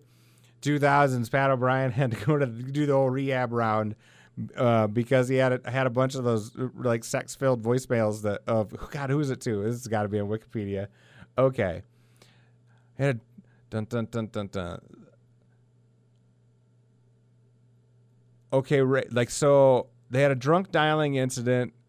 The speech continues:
<laughs> where O'Brien, in a state of arousal, repeatedly recording sexually graphic messages complete with suggestions of drug use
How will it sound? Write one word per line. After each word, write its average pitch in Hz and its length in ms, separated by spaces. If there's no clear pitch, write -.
<laughs> 110 200
where 143 180
O'Brien, 123 920
in 127 140
a 120 100
state 143 320
of 139 80
arousal, 120 880
repeatedly 143 580
recording 123 680
sexually 131 540
graphic 123 440
messages 113 540
complete - 580
with 135 120
suggestions 123 600
of 101 200
drug 131 280
use 104 500